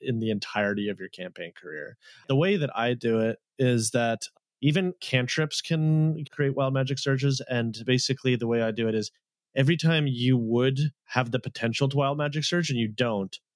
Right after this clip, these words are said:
the D C for you taking a wild ma-, getting a Wild Magic Surge goes up by one.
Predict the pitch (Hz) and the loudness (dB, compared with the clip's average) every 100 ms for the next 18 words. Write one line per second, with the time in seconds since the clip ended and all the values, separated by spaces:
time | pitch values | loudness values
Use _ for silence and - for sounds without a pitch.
0 | _ - 123 107 131 135 - 139 123 127 | _ -4 -4 2 4 4 4 2 2 0
1 | 120 113 117 117 110 123 113 117 107 110 | 0 2 4 4 2 -2 -2 0 0 0
2 | 104 107 - 127 120 110 110 107 107 107 | 0 -2 -4 -2 0 0 0 0 -2 -2
3 | - 110 101 - 120 104 101 101 - 90 | -2 -2 -2 -4 -2 0 0 -4 -4 -6
4 | 80 80 65 | -6 -10 -16